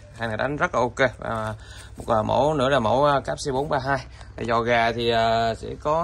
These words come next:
hàng tốt cho anh em sử dụng ha. Đó, anh em nào, à, thích giò gà thì có giò gà. Nói chung là đầy đủ phụ kiện anh em chơi. À, bên em thì sẽ, à, cũng có chuyên mẫu, à, bổi ấp cua anh em nhé. Đây, mẫu bổi ấp hàng đẹp,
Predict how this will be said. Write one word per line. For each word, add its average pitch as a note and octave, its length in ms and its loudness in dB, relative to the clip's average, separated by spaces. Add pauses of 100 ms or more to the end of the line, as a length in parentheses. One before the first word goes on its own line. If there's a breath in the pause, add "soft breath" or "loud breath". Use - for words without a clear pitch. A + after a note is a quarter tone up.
hàng A#2 200 -4
tốt E3 300 -2
cho D#3+ 40 0
anh D3 80 -2
em C3+ 160 -2
sử B2+ 120 -8
dụng A#2+ 240 -6
ha. C3 160 0 (320)
Đó, B2+ 120 -4
anh C3+ 100 -6
em B2 120 -2
nào, A2+ 220 -2 (400 loud breath)
à, A2+ 220 0
thích D3 220 -6
giò A#2 160 2
gà A2+ 240 2
thì A2+ 140 -4
có C3 240 -2
giò C3+ 120 2
gà. A#2 240 2
Nói C#3+ 100 -6
chung C#3+ 140 -4
là A#2+ 220 -2
đầy A#2+ 140 0
đủ A#2 180 0
phụ A#2+ 140 -6
kiện A#2 140 -6
anh C3+ 120 -4
em C3 120 -4
chơi. C#3 200 2 (320 loud breath)
À, A#2+ 100 -4
bên C3+ 100 2
em C#3 180 4
thì B2 160 -2
sẽ, A2 220 -2
à, C#3 400 0
cũng C3 200 -6
có D#3+ 200 2 (140)
chuyên D3 340 0
mẫu, C3 280 0
à, E3+ 100 0 (240)
bổi G#2+ 140 -2
ấp E3 160 -2
cua D#3+ 180 4
anh D3+ 80 4
em D3 120 2
nhé. D#3+ 160 2 (420 loud breath)
Đây, D3+ 160 4 (160)
mẫu B2+ 200 -2
bổi C3+ 200 0
ấp F3+ 160 -4
hàng A#2+ 340 -2
đẹp, B2 160 0